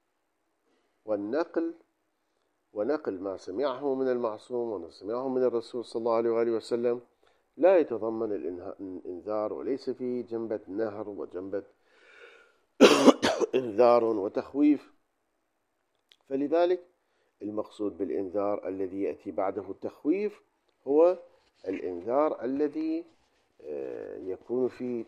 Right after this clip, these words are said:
تخويف، الإنذار، الإنذار الذي يترتب عليه الحذر هو الإنذار الذي فيه عنصر التخويف والترهيب، وهذا لا يتحقق في الراوي.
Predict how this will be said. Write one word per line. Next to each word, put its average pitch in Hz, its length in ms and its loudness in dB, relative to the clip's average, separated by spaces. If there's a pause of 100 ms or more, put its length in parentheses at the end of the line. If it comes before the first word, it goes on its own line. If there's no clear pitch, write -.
تخويف، 123 520 -6
الإنذار، 95 440 -4
الإنذار 95 920 -8
الذي 107 140 -4
يترتب 101 480 -10
عليه 101 220 -6
الحذر 156 500 2 (680)
هو 131 100 0
الإنذار 101 480 -2
الذي 107 260 -6
فيه 117 260 -10
عنصر 131 340 -6
التخويف - 800 -6 (520)
والترهيب، 95 720 -8 (800)
وهذا 147 420 0
لا 170 140 2
يتحقق 120 600 -4 (260)
في 123 340 -4
الراوي. 90 520 -10